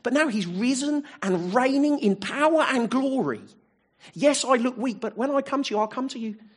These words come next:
as Christ does, in, in power, in his name.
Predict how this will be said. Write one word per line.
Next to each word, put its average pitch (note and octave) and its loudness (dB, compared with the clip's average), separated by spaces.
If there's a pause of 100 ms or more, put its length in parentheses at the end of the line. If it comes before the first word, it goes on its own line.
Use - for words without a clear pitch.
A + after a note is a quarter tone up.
(160)
as G3 -6
Christ C#4 -6
does, E3+ -8
in, F3 -6 (220)
in F#3+ -8
power, C#4 -6 (680)
in F3 -4
his G3 0
name. A#3 -4